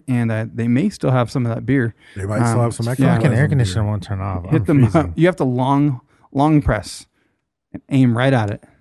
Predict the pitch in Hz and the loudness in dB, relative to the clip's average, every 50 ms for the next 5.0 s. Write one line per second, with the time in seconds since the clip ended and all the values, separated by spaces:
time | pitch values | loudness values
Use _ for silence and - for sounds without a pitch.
0 | _ _ _ _ _ - - - - 135 123 123 127 120 113 104 - 160 170 185 | _ _ _ _ _ -20 -10 -6 -4 -2 0 2 2 2 0 0 -2 0 2 4
1 | 208 190 170 160 156 135 117 113 101 - 135 143 - - 113 107 104 - - 117 | 4 4 4 4 2 2 2 0 -2 -2 -2 -2 -2 -4 -6 -6 -6 -8 -10 -10
2 | 117 110 - - - _ _ 101 95 - 90 82 85 82 - _ _ _ _ _ | -10 -10 -12 -16 -20 _ _ -16 -14 -12 -12 -12 -12 -12 -14 _ _ _ _ _
3 | _ _ _ _ _ _ _ 147 196 - - - 139 160 185 156 120 110 104 110 | _ _ _ _ _ _ _ -8 -2 -2 -2 0 0 0 0 0 0 -2 -4 -8
4 | 110 110 110 - 113 104 101 131 143 101 98 92 87 90 90 87 82 80 80 85 | -10 -10 -12 -12 -10 -8 -8 -8 -8 -8 -10 -12 -12 -12 -12 -14 -14 -14 -16 -18